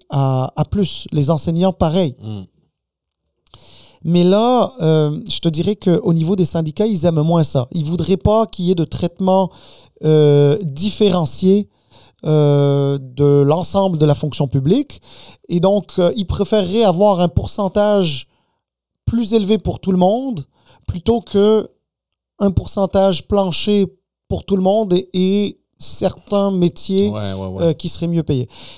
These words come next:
Speaker 1: Bon, ça, c'est des choses, regarde, c'est très syndical comme, euh, comme, euh, comme approche. Euh, regarde, je, je, je,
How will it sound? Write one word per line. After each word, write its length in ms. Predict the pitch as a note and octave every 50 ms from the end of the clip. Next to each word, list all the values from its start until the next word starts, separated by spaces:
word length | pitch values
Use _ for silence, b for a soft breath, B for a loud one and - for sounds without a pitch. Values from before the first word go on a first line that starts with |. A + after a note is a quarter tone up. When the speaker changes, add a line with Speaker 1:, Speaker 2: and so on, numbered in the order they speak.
| B B B
Speaker 1:
Bon, 160 | C3+ C3 - - _
ça, 260 | - - - G3+ G3+
c'est 140 | - - E3+
des 140 | D3+ D#3 C#3
choses, 460 | - - F3 F3 F3 D#3+ C3+ C#3 D3
regarde, 480 | C#3+ C3 B2+ C#3+ D3 D3 D3 C#3+ B2+ - -
c'est 360 | - - - - D3+ C#3 _
très 300 | - - - - E3+ F3+
syndical 840 | D#3 - - D#3+ D#3+ D#3 C3+ D3 C3+ - D3+ D3 D#3 E3+ F#3 F3+ C#3
comme, 400 | - - D3+ D3 D3+ D3 D3 D3
euh, 140 | C#3+ C#3
comme, 380 | C3 - - C#3+ D3 C#3+ C#3+ C#3
euh, 100 | C3+ C3+
comme 220 | - - C3+ C#3+
approche. 680 | C#3 B2+ - - - D3+ E3+ G#3 A#3+ - - - - - B B B B B B B B B B B B B B B B - D3
Euh, 840 | D3+ D3 C#3+ C#3+ C#3+ C#3+ C#3 C#3 C#3 C#3 C3+ C#3 C#3 C#3 C#3 C#3 - - - - _ _ _ _ _ - - A#3
regarde, 360 | A#3 D3 C#3 F3 E3+ D#3+ - -
je, 180 | - C#3 - -
je, 140 | C#3+ - -
je, 140 | D#3 D3